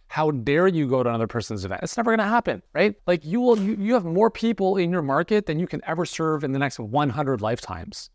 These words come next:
So if you just share openly and you come from a place of abundance, understand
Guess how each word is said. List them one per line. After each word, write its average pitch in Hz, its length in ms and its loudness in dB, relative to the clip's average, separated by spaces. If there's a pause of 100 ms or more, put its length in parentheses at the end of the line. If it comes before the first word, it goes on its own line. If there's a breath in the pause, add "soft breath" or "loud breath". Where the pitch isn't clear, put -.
(120)
So 170 360 2
if 151 260 0
you 175 180 2
just 185 220 0
share 190 400 0
openly 165 460 0
and 170 100 0
you 151 100 0
come 151 280 -4
from 160 160 -4
a 156 40 -2
place 147 300 -2
of 135 120 -4
abundance, 110 640 -4 (180)
understand 185 800 0